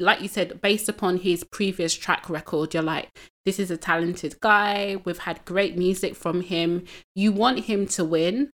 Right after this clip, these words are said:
but then he, it, he make, he's making it very hard to support him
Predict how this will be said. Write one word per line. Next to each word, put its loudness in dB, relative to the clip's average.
but 2
then 4
he, -4
it, 0
he 2
make, 2
he's -4
making 0
it -6
very -2
hard 2
to -6
support -2
him -4